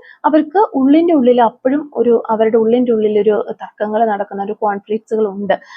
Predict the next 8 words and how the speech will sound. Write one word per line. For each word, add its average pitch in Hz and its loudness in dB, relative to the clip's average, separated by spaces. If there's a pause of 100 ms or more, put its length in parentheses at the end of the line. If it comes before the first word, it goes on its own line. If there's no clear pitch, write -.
(140)
അതായത് 277 2 (180)
ഈ, 262 0 (220)
ഇനി, 294 4 (340)
ഏഹ്, 233 4 (140)
എന്താണ് 240 2
വേണ്ടത് 220 0 (100)
എന്നൊരു 208 -4
ചോദ്യം 196 -6